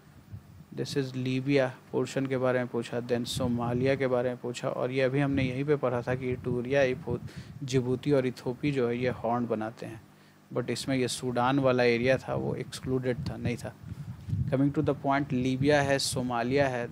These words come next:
then we have number three is your टोगो, Nigeria, Nigeria ही है, and then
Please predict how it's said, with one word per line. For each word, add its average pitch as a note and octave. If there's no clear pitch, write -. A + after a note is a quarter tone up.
then A#2
we B2
have B2
number B2
three C3+
is B2+
your D3+
टोगो, C3+
Nigeria, B2
Nigeria A#2+
ही C#3
है, G#2+
and A#2+
then D3